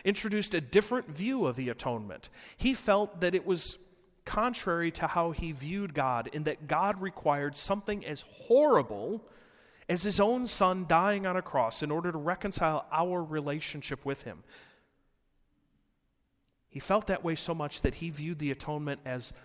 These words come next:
moral influence. Christ's life was an example of how we are to live and how we are to love.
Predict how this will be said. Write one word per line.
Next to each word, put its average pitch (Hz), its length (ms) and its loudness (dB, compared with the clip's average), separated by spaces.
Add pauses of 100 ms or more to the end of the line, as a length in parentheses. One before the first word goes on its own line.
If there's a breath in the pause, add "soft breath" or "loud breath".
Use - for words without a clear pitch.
(140 loud breath)
moral 170 840 -2
influence. 127 880 -8 (1160)
Christ's - 500 -2
life 165 480 -2 (280 loud breath)
was 156 200 2
an 180 80 0
example 175 680 0
of 127 80 0
how 165 260 2
we 170 220 0
are 147 160 2
to - 140 -6
live 180 480 -4 (300 loud breath)
and 139 140 -4
how 147 200 0
we 151 180 -4
are 139 120 -4
to - 140 -6
love. 113 600 -6